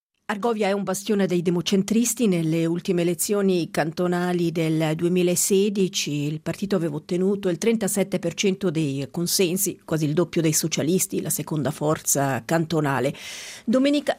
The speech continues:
l'U D C non dovrebbe faticare a riconquistare il podio, stando ai sondaggi è però destinata a perdere terreno, proprio come è accaduto nelle elezioni nazionali dello scorso ottobre,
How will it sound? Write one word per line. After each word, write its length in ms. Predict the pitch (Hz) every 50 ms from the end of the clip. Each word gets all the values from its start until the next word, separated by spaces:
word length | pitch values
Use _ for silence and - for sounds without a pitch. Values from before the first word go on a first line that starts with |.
| - 220
l'U 160 | 214 202 196
D 140 | 185 185 196
C 160 | 202 - -
non 200 | 240 220 196 190
dovrebbe 440 | 160 180 160 180 180 165 160 165 156
faticare 500 | - - - - 160 - 247 240 226 214
a 60 | 185
riconquistare 680 | 170 - - 185 175 156 175 170 - - 185 175 180
il 80 | 175 -
podio, 400 | - 226 202 196 196 208 202 202
stando 300 | - - 165 175 185 151
ai 60 | 180
sondaggi 1000 | - - 202 208 185 180 156 151 151 160 165 - 175 160 165 165 165 135 135
è 180 | - - 117 113
però 240 | - 147 147 160 156
destinata 960 | 151 156 156 - - - - 175 165 160 160 160 170 165 - 170 156 160 156
a 60 | 143
perdere 640 | - - 180 170 170 170 165 151 160 165 160 151 156
terreno, 600 | - 185 165 165 180 190 208 190 175 180 - - -
proprio 460 | - 214 208 196 180 196 - 214 190
come 180 | 202 196 165 165
è 60 | 147
accaduto 420 | 156 - 196 196 190 214 220 220 196
nelle 220 | 185 165 160 165
elezioni 480 | 165 160 165 160 - - 185 180 180 165
nazionali 500 | 160 160 - - 208 185 165 175 190 185
dello 220 | 160 151 147 170
scorso 380 | - - - 185 170 - 180 165
ottobre, 580 | - - - 226 208 185 - 165 156 156 151